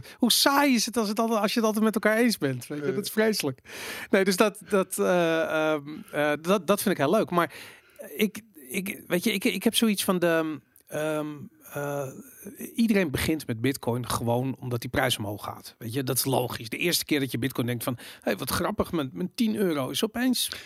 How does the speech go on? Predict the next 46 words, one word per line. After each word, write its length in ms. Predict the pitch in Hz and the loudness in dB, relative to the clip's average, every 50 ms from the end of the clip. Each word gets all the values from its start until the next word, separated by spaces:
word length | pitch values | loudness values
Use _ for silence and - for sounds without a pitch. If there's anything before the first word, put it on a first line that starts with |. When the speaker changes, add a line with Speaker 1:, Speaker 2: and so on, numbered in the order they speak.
| - - | -16 -14
Speaker 1:
vijftien 480 | - - - 262 254 240 - - 220 | -4 0 2 2 2 2 2 2 2
euro 180 | 196 180 160 143 | 2 4 2 2
waard." 140 | 131 120 110 | 2 2 4
Speaker 2:
Behalve 480 | 160 147 131 165 196 226 240 - - | 2 4 4 4 4 4 2 2 2
de 60 | 214 202 | 2 2
mensen 520 | 196 196 214 240 226 - - 247 240 175 | 4 4 2 2 2 0 0 0 0 0
die 180 | 170 185 180 175 | -2 0 2 2
al 100 | 175 170 | 2 4
heel 160 | 175 180 180 | 2 2 0
veel 160 | - - 165 | 0 -2 -2
met 180 | 160 165 156 147 | 0 0 -2 -2
van 140 | - 151 147 | -4 -2 0
deze 240 | 147 147 139 - 139 | 0 0 0 -2 -4
onderwerpen 500 | 143 143 139 131 131 127 127 - 127 107 | -4 -2 -2 0 2 0 0 0 -2 -2
bezig 300 | 113 110 107 - 110 95 | 0 0 0 -2 -4 -6
waren. 400 | 98 98 92 92 90 98 98 - _ _ _ | -6 -6 -8 -8 -10 -12 -16 -18 _ _ _
Dus 160 | 131 131 123 | -2 -2 0
er 100 | 131 131 | 0 0
zijn 340 | 120 131 143 147 175 190 185 | 0 2 2 2 2 4 4
mensen 480 | 175 180 185 190 - - 196 190 160 | 4 2 2 2 2 0 0 -2 -2
die 100 | 147 156 | -2 -2
in 60 | 156 156 | -2 -2
het 80 | 147 | -2
begin 300 | 131 - - 160 165 170 | -4 -6 -2 -2 -2 -2
zijn 160 | - - 151 151 | -2 -4 -2 -4
ingestapt, 320 | 156 - - - 160 - | -4 -2 -2 -2 -2 0
die 80 | 143 139 | 0 0
al 80 | 131 | 2
jaren 420 | 127 127 135 139 147 160 160 156 151 | 2 2 4 4 4 4 2 0 -2
met 140 | 143 139 135 | -2 -2 -4
dit 140 | 143 131 | -4 -4
soort 160 | - - 127 - | -4 -6 -8 -6
concepten 460 | - 127 - - 160 - - - 170 | -6 -6 -4 -4 -4 -4 -4 -4 0
bezig 280 | 170 170 165 156 156 | 0 0 0 0 -2
waren. 240 | 156 160 160 156 - - | -4 -4 -4 -4 -6 -4
Maar 220 | 131 131 135 131 | -2 0 0 2
voor 100 | - 143 | 2 2
de 60 | 135 | 2
rest 200 | 135 151 143 - | 2 2 0 0
ben 80 | - 143 | -2 -4
ik 80 | - | -4
het 100 | - 131 | -4 -6
met 160 | 127 127 - - | -6 -6 -6 -6
je 120 | 120 101 | -8 -8
eens. 160 | 101 98 101 | -6 -4 0
Speaker 1:
Ja, 240 | 214 202 143 101 | 2 2 2 0